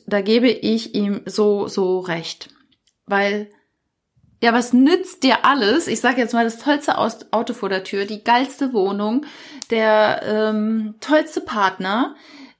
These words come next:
wenn du nicht gesund bist. Weil wenn du nicht gesund bist, dann kreisen in der Regel den ganzen Tag die Gedanken um deine Krankheit.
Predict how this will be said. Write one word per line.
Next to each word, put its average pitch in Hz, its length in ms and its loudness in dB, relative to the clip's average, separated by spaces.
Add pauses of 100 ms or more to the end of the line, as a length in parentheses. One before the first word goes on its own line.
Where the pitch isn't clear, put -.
(340)
wenn 226 160 2
du 254 100 4
nicht 262 320 2
gesund 262 520 0
bist. - 420 -16 (280)
Weil 202 160 -4
wenn 262 200 4
du 302 80 4
nicht 294 360 2
gesund 311 680 -2
bist, - 580 -4 (2000)
dann 208 320 -4 (1800)
kreisen 233 1080 0
in 196 160 -4
der 202 220 -2
Regel 220 500 2
den 185 180 -8
ganzen 240 380 2
Tag 208 420 -2
die 180 160 -8
Gedanken 196 720 -2
um 190 440 -2
deine 175 380 -2
Krankheit. - 680 -10